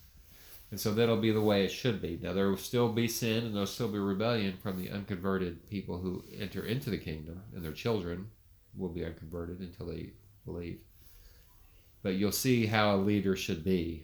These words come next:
when he returns. And until then, it's, it's just,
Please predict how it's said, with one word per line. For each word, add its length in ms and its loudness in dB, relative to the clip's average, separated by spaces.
when 140 -8
he 140 -4
returns. 600 -10
And 140 -6
until 340 0
then, 360 0
it's, 260 -6
it's 400 -8
just, 280 -4